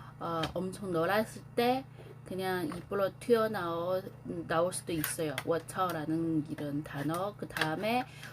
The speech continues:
엄청 슬픈 일이나 나쁜 소식을 들었을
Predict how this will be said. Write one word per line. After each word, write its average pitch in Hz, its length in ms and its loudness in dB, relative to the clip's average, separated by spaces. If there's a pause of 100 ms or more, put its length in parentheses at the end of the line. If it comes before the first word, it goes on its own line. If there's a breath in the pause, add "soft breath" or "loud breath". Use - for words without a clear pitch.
(180 loud breath)
엄청 240 680 6
슬픈 294 520 6
일이나 226 540 2
나쁜 202 400 0
소식을 247 580 6
들었을 190 540 -2